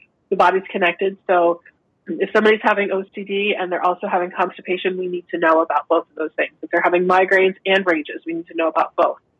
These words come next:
Um, and so that's how we, we sort of do this, like, triangulation with all of the symptoms to find the one best homeopathic medicine that can treat all of those unique symptoms and that unique experience, um, that somebody is having as a result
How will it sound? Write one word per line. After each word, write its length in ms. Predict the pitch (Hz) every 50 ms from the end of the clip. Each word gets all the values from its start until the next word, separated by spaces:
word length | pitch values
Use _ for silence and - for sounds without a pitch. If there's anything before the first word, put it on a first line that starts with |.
| _ _ - - _ _ _
Um, 320 | - 175 165 147 - - - _ _ _ _ _ _ _ _ _ _ _ _ -
and 160 | 196 185 175 -
so 280 | 208 185 175 165 175 -
that's 300 | 196 208 196 185 - - -
how 200 | - 196 185 190
we, 140 | 185 185 - -
we 100 | 220 208
sort 140 | 220 202
of 60 | 190 190
do 100 | 202 196
this, 120 | 190 -
like, 120 | 180 - -
triangulation 840 | - - 214 202 208 220 214 202 190 196 185 196 - - 190 160 156
with 100 | 165 165
all 320 | - 180 175 180 185 175
of 80 | 170 165
the 100 | 170 170
symptoms 320 | - 180 170 - 170 165 - _
to 80 | - 180
find 240 | - 180 170 180 175
the 60 | 170
one 520 | 170 185 202 196 196 214 220 220 226 220
best 280 | 196 185 175 190 - - _ _ _ _ _ _ _ _
homeopathic 540 | - - 214 214 202 202 196 190 196 196 175
medicine 500 | 185 180 180 190 190 220 214 226 226 233 _ - - _ _ -
that 160 | 202 190 -
can 200 | - 196 185 185
treat 340 | - - 202 196 185 - - _ _ _
all 440 | - 185 202 196 208 214 208 202 -
of 180 | - 196 185 180
those 240 | 185 180 175 180 - _ _
unique 500 | 202 190 185 185 190 202 202 208 202 - - _
symptoms 300 | - 196 196 214 208 208
and 100 | 202 180
that 160 | 180 165 - 185
unique 440 | 185 180 175 180 185 185 175 -
experience, 680 | 175 175 - - 202 185 170 165 180 202 220 214 - - _ _ - - - - _ -
um, 240 | 196 180 165 175
that 160 | 180 170 - -
somebody 240 | 180 175 170 170
is 80 | 175 170 -
having 280 | 180 170 165 165 165
as 100 | 165 160 165
a 60 | 160
result 460 | 165 170 175 170 180 175 170 165 -